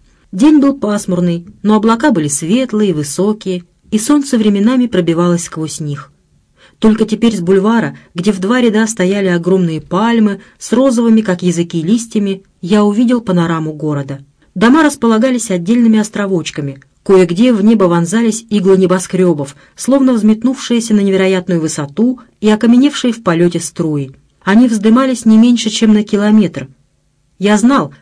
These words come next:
кто-то мне говорил ещё на Луне, что их теперь уже не строят,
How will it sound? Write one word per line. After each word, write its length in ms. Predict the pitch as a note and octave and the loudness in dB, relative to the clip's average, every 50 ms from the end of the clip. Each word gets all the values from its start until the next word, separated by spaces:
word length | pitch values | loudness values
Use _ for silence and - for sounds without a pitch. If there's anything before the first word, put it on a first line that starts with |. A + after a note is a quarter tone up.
| _ | _
кто-то 320 | _ - - - - G3+ F#3 | _ -2 0 0 2 2 2
мне 120 | F3+ E3+ | 2 2
говорил 380 | E3 E3+ D#3+ F3+ G3 B3 A#3+ G#3 | 2 2 0 2 0 2 0 -2
ещё 220 | F#3 - - F#3+ | -2 -2 -2 -2
на 80 | F#3+ F#3+ | -2 0
Луне, 420 | F#3+ G3+ G3+ G3 F3 C#3+ C3 C3+ _ _ - - _ | 0 0 -2 -2 -4 -4 -6 -10 _ _ -20 -20 _
что 220 | - - - A3+ B3 | -14 -6 0 2 2
их 180 | C#4+ D4 - | 2 2 2
теперь 280 | - B3 A3+ B3+ B3 B3 | -2 -4 0 0 0 2
уже 180 | A#3+ G#3+ B3 | 2 2 2
не 100 | A#3 A#3+ | 2 0
строят, 520 | A#3+ - - F#3 F#3 F3 D#3+ C#3+ C#3 C#3 | 0 -2 -4 -2 0 0 0 -2 -4 -8